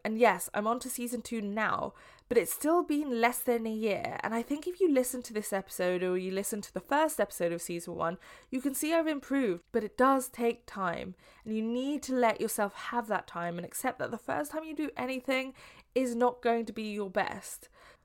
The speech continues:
I mean, go back to my first YouTube channel, go back to my first TikTok, my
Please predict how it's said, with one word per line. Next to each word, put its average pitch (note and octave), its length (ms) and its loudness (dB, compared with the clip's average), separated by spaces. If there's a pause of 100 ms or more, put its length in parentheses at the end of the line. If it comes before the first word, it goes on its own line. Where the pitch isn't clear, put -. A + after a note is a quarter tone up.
(260)
I B3 60 6
mean, C#4 220 2
go C#4 240 8
back C4+ 260 2
to - 80 -14
my A#3+ 140 -4
first A#3+ 340 0
YouTube A#3 380 -2
channel, F3 460 -2
go A3+ 160 6
back B3 340 2
to A#3+ 100 -8
my B3 100 0
first B3 280 2
TikTok, - 340 -4
my G#3 160 0